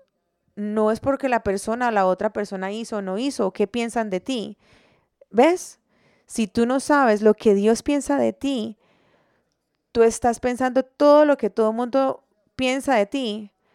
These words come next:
Yo necesito que todo mundo me apruebe. No hay una prisión y paciencia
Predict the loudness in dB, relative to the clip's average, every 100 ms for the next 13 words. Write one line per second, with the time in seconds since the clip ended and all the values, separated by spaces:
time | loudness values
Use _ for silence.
0 | _ _ _ _ -2 0 0 0 2 4
1 | 4 4 2 0 -2 -2 2 2 2 0
2 | -6 _ _ _ _ _ _ _ _ _
3 | _ _ _ _ _ _ _ _ -12 -6
4 | 0 2 2 -2 -2 -2 -4 -6 -4 0
5 | 0 -2 -4 -10 -18 _ _ _ _ _
6 | _ _ _ _ _ _ _ _ _ _
7 | _ _ _ _ _ _ _ _ _ _
8 | _ _ _ _ _ _ _ _ _ _
9 | _ _ -6 -2 0 0 -2 -2 0 -2
10 | -4 -6 -8